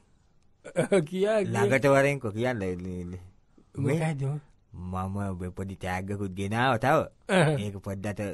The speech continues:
Speaker 2: තියපන්.
Speaker 1: අහ්.
Speaker 2: නෝනාට පෙන්නපන්. මේ මට යනකොට
Speaker 1: අහ්.
Speaker 2: ත්‍රිපෝෂ පැකට් එකක් දියන්කෝ බං.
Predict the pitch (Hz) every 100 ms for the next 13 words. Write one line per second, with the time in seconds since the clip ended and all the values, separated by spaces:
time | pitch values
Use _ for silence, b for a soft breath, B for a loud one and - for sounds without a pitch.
0 | 62 - 104 127 175 101 _ 165 151 98
1 | 101 104 95 107 113 196 131 - b b
2 | 117 170 208 b b b - 95 90 -
3 | 98 92 87 98 110 107 104 117 - 165
4 | 156 - _ _ _ _ - 107 - 113
5 | 110 110 107 104 101 110 101 95 92 98
6 | 92 95 92 -